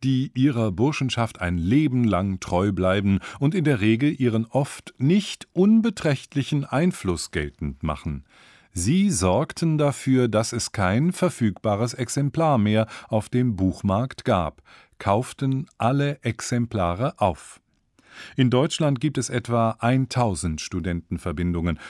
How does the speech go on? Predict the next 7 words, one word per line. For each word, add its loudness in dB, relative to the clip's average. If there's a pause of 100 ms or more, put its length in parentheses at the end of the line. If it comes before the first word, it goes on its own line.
(120)
darunter 2
rund 0
einhundertzwanzig 0
Burschenschaften, 0 (260)
die -4
meisten 0
davon 0